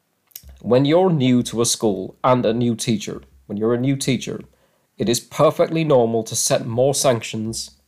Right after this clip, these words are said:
than your average established teacher, okay?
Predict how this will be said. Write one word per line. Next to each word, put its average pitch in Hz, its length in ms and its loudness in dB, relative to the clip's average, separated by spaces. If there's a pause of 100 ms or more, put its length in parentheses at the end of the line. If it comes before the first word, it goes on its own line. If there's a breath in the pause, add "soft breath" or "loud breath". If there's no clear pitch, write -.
than 110 300 2 (360)
your 107 260 0
average 113 560 -2 (140)
established 101 540 -2
teacher, 101 400 -10 (260)
okay? - 400 -6